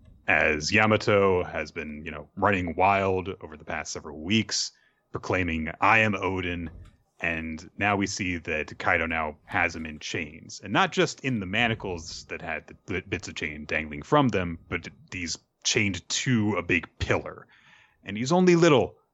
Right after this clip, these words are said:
This is presumably, like, very, very shortly after the execution, he found the journal.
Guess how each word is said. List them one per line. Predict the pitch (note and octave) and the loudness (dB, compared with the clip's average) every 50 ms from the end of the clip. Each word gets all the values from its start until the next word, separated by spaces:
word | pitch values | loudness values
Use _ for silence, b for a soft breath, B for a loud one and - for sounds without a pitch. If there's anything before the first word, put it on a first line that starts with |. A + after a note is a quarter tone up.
| _ _ _ | _ _ _
This | A2+ A#2+ - C#3 | -8 -6 -4 -4
is | A#2+ A#2 G2 - - - _ _ _ | -4 -4 -6 -8 -10 -12 _ _ _
presumably, | - C#3+ C3 G#2+ A2 C#3+ D3 D3 A#2+ A2+ A#2+ A#2+ A#2 | 0 0 0 2 2 4 4 4 4 2 2 2 2
like, | G2+ G2+ F#2 F2+ D#2+ - - | 2 0 -2 -2 -6 -8 -14
very, | F#2+ F2+ F2+ - A2 A2+ A#2 A#2 A#2 A2+ G#2+ G2+ | -18 -14 -2 2 4 4 6 4 4 2 2 0
very | F#2 G2+ F#2+ F2+ F2 D#2 | -2 -2 -2 -2 -4 -4
shortly | - - - F#2+ F2 F2 E2+ D#2+ D#2+ D#2 D#2 | -6 -6 -6 -6 -6 -6 -8 -10 -8 -6 -4
after | D2+ E2+ D#2 - - - E2+ D#2+ D#2 | -2 -2 -2 -4 -6 -8 -8 -8 -6
the | D#2 D#2 D2 | -6 -6 -6
execution, | C#2+ - - - - - E2+ D#2 - - E2 D2+ D2+ | -6 -8 -10 -10 -8 -6 -6 -6 -6 -6 -6 -6 -6
he | C#2+ | -6
found | C#2+ - F#2+ D#2+ D2+ D2+ | -4 -2 -2 0 0 -2
the | D2 C#2 | -4 -4
journal. | - E2+ D2+ C#2+ C#2+ - - - - | -2 -2 -2 -2 -2 -6 -10 -14 -16